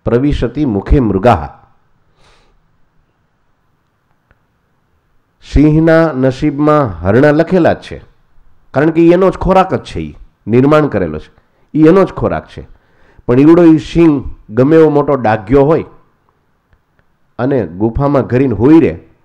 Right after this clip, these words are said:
તો કે હરણા ઉડી ઉડીને મોઢામાં ન પડે, એને જ બહાર નીકળવું પડે,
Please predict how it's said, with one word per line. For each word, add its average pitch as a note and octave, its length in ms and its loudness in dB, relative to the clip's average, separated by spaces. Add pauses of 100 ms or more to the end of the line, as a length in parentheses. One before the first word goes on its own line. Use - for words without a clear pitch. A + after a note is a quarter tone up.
(520)
તો C3+ 60 -12
કે D3 120 -4
હરણા A2+ 420 0
ઉડી D3 220 2
ઉડીને D3+ 200 2
મોઢામાં D#3 460 0
ન - 40 -16
પડે, D#2+ 200 -8 (1900)
એને C3+ 180 0
જ B2+ 100 -8
બહાર A#2 280 2
નીકળવું B2 480 0
પડે, A2 220 0